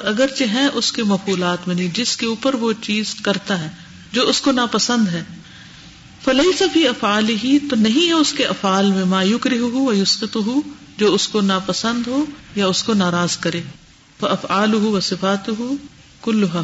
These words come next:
حُسْنًا، بس اس کے افعال اور اس کی صفات ساری کی ساری اچھی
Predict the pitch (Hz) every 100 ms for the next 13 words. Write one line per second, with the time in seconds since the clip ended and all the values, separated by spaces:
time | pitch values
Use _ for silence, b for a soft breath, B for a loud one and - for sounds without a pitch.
0 | 165 175 - 170 175 175 - 196 180 202
1 | - 196 139 - 180 202 202 190 - 190
2 | - 180 185 196 - 233 240 240 214 180
3 | 175 - 170 -